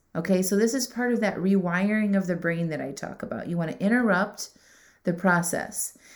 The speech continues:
And we can only interrupt the process or the old habit by getting aware of what the habit or the, or the action was in the first place, right?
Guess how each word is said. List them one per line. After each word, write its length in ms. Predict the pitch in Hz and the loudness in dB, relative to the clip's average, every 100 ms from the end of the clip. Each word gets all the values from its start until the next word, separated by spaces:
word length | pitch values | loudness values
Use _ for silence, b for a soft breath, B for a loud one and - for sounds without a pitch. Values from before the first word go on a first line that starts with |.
| B | B
And 140 | 185 202 | 6 6
we 100 | 214 | 6
can 160 | 226 | 4
only 300 | 254 294 262 | 4 4 4
interrupt 360 | 277 269 269 262 | 4 4 4 2
the 80 | 247 | 0
process 880 | 269 311 359 202 180 247 - - - b b | 4 4 4 2 2 0 -2 -6 -12 b b
or 300 | 190 202 196 | 6 8 8
the 220 | 190 196 | 6 4
old 300 | - 220 247 | 6 6 6
habit 680 | 220 254 339 214 190 240 - b b b b | 0 -2 2 4 4 2 -6 b b b b
by 120 | 220 | 0
getting 320 | 202 320 359 | 2 0 0
aware 720 | 339 311 403 480 247 - - _ - | -2 0 2 4 4 2 -6 _ -2
of 180 | 220 | 0
what 180 | 240 254 | 2 2
the 80 | 262 | 0
habit 440 | 262 269 262 277 226 | 2 2 4 2 4
or 120 | 233 | 2
the, 280 | 240 233 - - | 2 -2 -4 2
or 120 | 226 | 2
the 120 | 226 | 2
action 340 | 220 233 254 226 | 0 -2 -2 0
was 180 | 226 | 0
in 80 | 220 | 0
the 80 | 208 | -4
first 300 | 202 349 - | -2 -2 -2
place, 300 | 160 147 - | -4 -4 -2
right? 440 | 165 208 320 - | 0 0 -2 -6